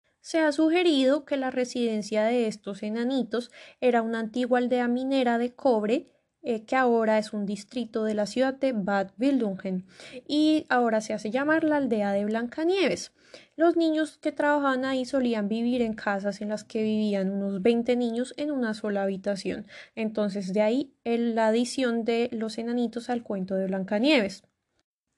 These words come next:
Al crecer, Margarita se mudó a Bruselas en una estrategia de su padre para mejorar su relación con el emperador del Sacro Imperio Romano, y estando allá llamó la atención de muchos hombres por su belleza,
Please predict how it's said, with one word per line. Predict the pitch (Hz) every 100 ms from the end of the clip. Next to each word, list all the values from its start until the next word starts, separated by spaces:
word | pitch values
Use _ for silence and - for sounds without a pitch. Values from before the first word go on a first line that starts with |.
| _
Al | 381 370
crecer, | 392 370 370 339
Margarita | 330 311 311 269 262
se | 247 247
mudó | 254 262 233
a |
Bruselas | 214 214 220 277 233 233
en | 254
una | 220 208
estrategia | 202 233 226 226 202 208
de | 226
su | 240 277
padre | 254 226 226
para | 240 - 269 262
mejorar | 240 220 226 208
su | 190
relación | 214 226 262 277 262 262 254 - _ _
con | 311 294
el | 285 277
emperador | 254 262 262 247 233 220
del | 214
Sacro | 208 220 220 226
Imperio | 220 220 208 214
Romano, | 254 285 233 220 - _ _ _
y | 277
estando | 311 311 330 320 320
allá | 320 269 254 -
llamó | 247 240 226
la | 214
atención | 214 233 233 247 233
de | 214
muchos | 208 226 233 220
hombres | 220 208 202 208
por | 214
su | 202 233
belleza, | 240 262 320 277